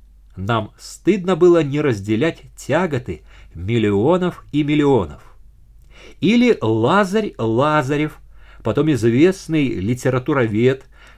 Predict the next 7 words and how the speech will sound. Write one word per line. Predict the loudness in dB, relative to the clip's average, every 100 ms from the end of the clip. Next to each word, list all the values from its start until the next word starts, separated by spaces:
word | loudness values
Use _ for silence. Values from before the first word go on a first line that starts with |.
| -12
юношей | -6 4 4 4 0 -4 -4
пошёл | -2 -2 -2 -2
на | -2
войну, | -2 -2 -2 -4 -6 -16 -20 -10
воевал | -2 4 4 6 4 2
на | -2 -2
передовой | -2 0 0 0 0 -2